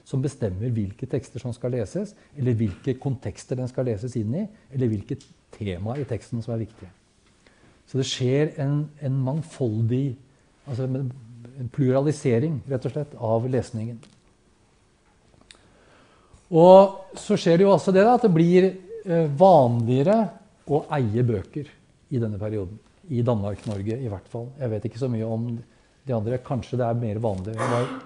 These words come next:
tidligere i Tyskland. Så alt dette er i allmennkulturen en, en voldsom endring. Og så skjer det en like voldsom endring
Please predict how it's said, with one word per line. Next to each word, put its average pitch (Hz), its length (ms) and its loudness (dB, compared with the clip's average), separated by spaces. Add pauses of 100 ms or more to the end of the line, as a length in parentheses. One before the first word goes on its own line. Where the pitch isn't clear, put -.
(120)
tidligere 113 320 -2
i - 40 -14
Tyskland. 117 400 -12 (1600)
Så 208 180 0 (100)
alt 226 240 8
dette 208 300 8 (380)
er 180 240 4
i 185 120 6
allmennkulturen 165 960 2
en, 156 180 0 (160)
en 156 160 0 (140)
voldsom 147 680 0
endring. 101 280 -8 (2250)
Og 185 80 -8
så 190 160 0
skjer 139 300 4
det 165 160 6 (580)
en 165 220 0 (920)
like 180 640 0 (140)
voldsom 151 440 0
endring 131 400 -2